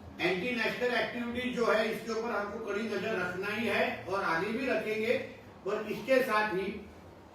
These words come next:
महाराष्ट्र में जो अन-, बाकी जो मदरसे हैं,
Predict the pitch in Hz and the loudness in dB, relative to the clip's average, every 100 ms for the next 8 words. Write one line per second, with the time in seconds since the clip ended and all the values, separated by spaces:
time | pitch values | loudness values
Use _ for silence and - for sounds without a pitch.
0 | - - - - - - - - - - | -18 -18 -20 -20 -20 -18 -18 -18 -18 -16
1 | - 151 - - 226 226 226 226 247 240 | -6 4 6 6 4 0 -2 0 2 2
2 | 226 196 196 214 175 170 175 - 247 254 | 2 0 0 -2 -6 0 0 0 0 2
3 | 247 208 226 247 254 240 196 180 - | 4 4 2 4 4 4 4 0 -4